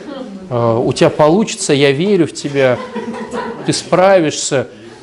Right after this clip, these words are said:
А хочешь, я с тобой посижу? О, не, ты смотри, ты уже ручку знаешь, как держать, ты уже способный». Ну вот, насколько нас хватает? Ну, кого-то до вторника даже, может быть, хватает.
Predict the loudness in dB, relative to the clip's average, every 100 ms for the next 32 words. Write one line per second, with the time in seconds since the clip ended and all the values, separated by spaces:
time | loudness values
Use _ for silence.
0 | -10 -8 0 0 2 -2 -2 0 0 -2
1 | -4 -4 -4 -2 -2 -4 -10 -10 -4 -2
2 | 0 2 4 4 0 -4 -14 -10 -10 -2
3 | 0 0 0 -2 0 0 2 2 2 4
4 | 4 2 -2 -6 -4 -4 -4 -4 -2 0
5 | 0 0 -2 -2 -2 -4 -4 -10 -16 -8
6 | -4 -2 2 2 2 -2 -4 -2 -2 -4
7 | -14 -20 _ _ -2 2 2 2 -2 -6
8 | -2 0 2 0 -2 -6 -16 -20 -20 -20
9 | -20 -18 -16 -16 -14 -14 -16 -10 -4 0
10 | 4 4 4 2 2 2 2 2 2 -4
11 | -2 -2 -2 -4 -6 -6 -12 -8 -6 -4
12 | -2 -2